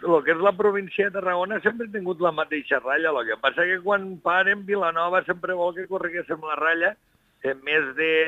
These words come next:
de estar Cubelles, ells volen a la tèrmica i llavors nosaltres diem que no, que la província, la demarcació de la província és la que és i no ho manegem. També va una mica implicat perquè, perquè les barques de Calafell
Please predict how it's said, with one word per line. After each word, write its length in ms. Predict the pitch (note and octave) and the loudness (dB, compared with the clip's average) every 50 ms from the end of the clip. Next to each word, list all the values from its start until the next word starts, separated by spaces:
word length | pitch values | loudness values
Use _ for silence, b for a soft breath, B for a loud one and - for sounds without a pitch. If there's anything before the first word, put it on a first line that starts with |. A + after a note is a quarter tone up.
| D#3+ D3+ D#3 | 0 -4 -2
de 540 | D#3 D#3 D#3 D#3 D#3 D3+ D3+ D3 - D3+ C#3+ | -2 -2 -2 0 0 -2 -2 0 0 0 0
estar 300 | - - D#3 D3+ D3 D3 | 0 0 0 0 0 0
Cubelles, 800 | C3 - - D#3 C#3+ C#3 D#3 E3 F3 F3 F3+ G3 A3+ A#3+ G3+ - _ _ _ | -2 -8 -10 -10 -4 -2 -2 -2 0 0 0 0 -2 -2 -4 -8 _ _ _
ells 320 | - - C#3+ D3 D3+ D3 B2+ | -6 -4 -4 -4 -4 -8 -6
volen 400 | B2+ D#3+ D#3+ E3 F3 F3 F3 E3+ | -4 -2 -2 0 -2 -2 -4 -4
a 80 | D#3+ | -4
la 80 | D3+ D3 - - | -4 -6 0 2
tèrmica 560 | E3+ E3+ D#3+ D3 D#3+ E3+ D#3 D3+ F#3 F#3 F3 | 2 2 2 0 -8 -12 -8 -2 -2 0 0
i 80 | C#3+ | 0
llavors 240 | B2 A#2 A2+ A#2 A#2+ A#2+ | -2 -4 -4 -6 -6 -6
nosaltres 440 | C3 B2 C3+ C3+ C3+ D3+ C#3+ C3 - | -6 -6 -6 -8 -6 -8 -8 -8 -10
diem 240 | D3+ C#3+ C3+ C#3 C#3+ _ | -8 -8 -8 -8 -10 _
que 120 | - F3 D3+ | -6 -4 -4
no, 180 | C#3 D#3 F#3 E3 | -4 -8 -10 -8
que 80 | D#3+ | -8
la 160 | C3+ A2+ G#2 | -8 -8 -8
província, 480 | G2+ G#2 G#2 G#2+ - _ - - C3+ C3 | -10 -14 -14 -14 -18 _ -12 -8 -8 -6
la 160 | C3+ C3+ C3+ | -6 -6 -6
demarcació 600 | C3+ C3+ C3+ C#3 C3+ C3+ - C#3 C3+ - D3 C#3 | -6 -6 -8 -8 -10 -8 -8 -10 -8 -8 -8 -8
de 60 | C3+ C3+ | -6 -6
la 120 | C3 B2 | -8 -8
província 480 | - C3+ C3+ C3 C#3 C#3 C3 - D#3 D#3+ | -8 -10 -12 -12 -12 -16 _ -8 -8 -8
és 80 | C#3+ | -6
la 160 | D#3 D#3+ D#3+ D#3 - | -6 -8 -8 -8 -8
que 160 | C#3+ D3+ E3 | -10 -10 -10
és 0 | - _ b b b b b b | -12 _ b b b b b b
i 80 | - D3+ | -8 -6
no 160 | D3+ D#3+ D#3+ | -4 -4 -4
ho 80 | D#3+ D3+ | -4 -6
manegem. 520 | D#3 D#3 D3+ C3+ B2 G#2 G#2 C3+ C#3+ B2 - b b b b b b b - | -8 -10 -8 -10 -12 -8 -6 -6 -6 -6 -10 b b b b b b b 0
També 240 | B2+ C3+ D3 E3+ | 0 0 2 2
va 140 | F#3 G3+ G#3 G#3+ | 2 2 2 2
una 220 | G#3+ G#3 G#3 G3+ | 2 0 -2 -4
mica 220 | G3 G3 F3 F#3 F#3+ | -6 -8 -8 -8 -8
implicat 640 | F#3 D#3+ - - F3 F3 D3 E3+ F#3+ G3 G#3+ G3+ - _ _ | -8 -10 -8 -6 -6 -6 0 2 2 2 2 0 -4 _ _
perquè, 480 | G3+ F#3+ D#3+ C#3 D3+ E3 D3 C#3+ C#3 C3+ A#2 _ _ _ _ _ _ _ _ | -4 -4 -4 -6 -4 -4 -2 -2 -4 -4 -8 _ _ _ _ _ _ _ _
perquè 540 | C3 B2+ B2+ A#2+ - C3+ C3+ C3 C3 C3 B2+ | -8 -8 -8 -8 -8 -6 -6 -4 -4 -4 -4
les 220 | C3 B2+ A#2+ A2 A2 | -4 -6 -6 -8 -4
barques 460 | A#2 D#3 E3 E3 - E3 F3+ D#3+ C3+ B2+ C#3+ | -2 -2 -2 -2 -4 -6 -6 -6 -8 -8 -8
de 480 | E3 D#3 D3 C#3+ C#3 C3+ B2+ A#2+ A2+ G#2+ | -6 -4 -4 -4 -4 -4 -4 -4 -6 -4
Calafell 640 | - B2 B2 A#2+ A#2 A2+ - - F3 F#3 A3 B3+ | -4 -4 -2 -2 -2 -2 -2 -4 -4 -4 -4 -6